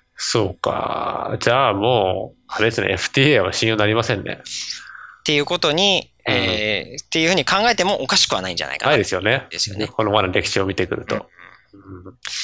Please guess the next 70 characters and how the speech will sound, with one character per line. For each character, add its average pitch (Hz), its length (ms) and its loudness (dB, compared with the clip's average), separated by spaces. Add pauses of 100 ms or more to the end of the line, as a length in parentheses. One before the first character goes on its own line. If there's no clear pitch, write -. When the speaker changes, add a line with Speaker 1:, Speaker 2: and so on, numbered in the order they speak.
(140)
Speaker 1:
あ、 143 80 0
Speaker 2:
そ - 340 -6 (520)
う。 - 40 2
Speaker 1:
厚 180 200 4
生 196 120 4
労 190 140 6
働 185 180 2
省 120 100 2
も 98 280 0
も 123 140 0
し - 60 -2
か 95 80 0
し - 40 -6
た 95 80 2
ら 92 60 0
そ - 160 0
う - 20 4
い 104 40 4
う 98 40 2
の 92 280 -2
あ 123 80 2
る 107 100 0
か - 60 -8
も 101 80 -2
し - 80 -4
れ - 60 -8
な - 80 -6
い - 20 -6
で - 60 -8
す - 60 -6
よ 110 60 -6
ね。 160 140 -4 (140)
Speaker 2:
そ - 180 0 (580)
う。 220 60 -6
Speaker 1:
う 202 40 -4
ん。 196 40 -2
Speaker 2:
で、 185 100 2
そ 185 260 4
う 180 40 4
い 180 160 4
う 180 40 4
の 196 120 2
が、 214 360 4 (160)
な 156 120 2
ん 127 40 -4
か、 104 260 0 (480)
ね、 220 220 2
先 147 240 0
ほ 127 100 0
ど 120 60 -2
言 113 80 0
い 117 40 -2
ま 120 120 0
し - 80 2
た - 60 -4
け 98 120 -6
ど 117 100 -4
も、 202 260 2
千 143 180 0
九 107 100 -2
百 95 100 -6
九 139 160 0
十 90 140 -4
五 107 140 0
年 147 280 0
に、 240 440 0
Speaker 1:
う 104 80 -6
ん。 95 220 -6
Speaker 2:
ま 113 360 2
あ、 - 20 -20